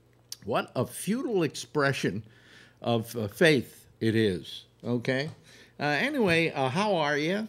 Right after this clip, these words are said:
What's, uh, what's new with you? Uh, we're getting down there. This is, uh, five days till Election Day,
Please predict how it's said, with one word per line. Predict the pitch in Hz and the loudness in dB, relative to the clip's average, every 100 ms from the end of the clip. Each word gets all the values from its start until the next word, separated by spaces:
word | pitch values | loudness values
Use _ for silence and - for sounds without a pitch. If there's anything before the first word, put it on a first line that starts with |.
| - | -6
What's, | 135 143 - - | -6 -6 -8 -4
uh, | 151 143 | 0 0
what's | 139 156 - | -2 -6 -4
new | 143 135 | 0 0
with | 127 113 | 2 0
you? | 117 113 127 151 - | 0 2 0 -2 -4
Uh, | 113 113 113 | -2 0 0
we're | 113 117 | 0 0
getting | 127 139 151 | 0 0 -2
down | 143 190 202 180 | -2 0 0 0
there. | 147 147 143 | 0 0 -2
This | 143 - | -4 -6
is, | 131 127 | -8 -6
uh, | |
five | - 151 175 180 | -6 -4 -2 0
days | 175 175 170 - | 0 2 0 -2
till | 151 143 | -2 0
Election | 131 165 196 - 120 107 | 0 0 -4 -4 -4 -2
Day, | 98 95 139 | -2 -2 -4